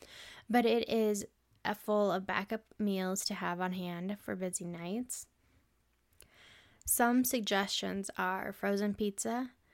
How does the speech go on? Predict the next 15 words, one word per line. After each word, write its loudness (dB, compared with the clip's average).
mini 4
pizza -2
crust -2
with 0
sauce -6
and 0
cheese, -2
so -8
you -6
can -6
make -4
your 0
own -2
cheese -4
pizzas, -6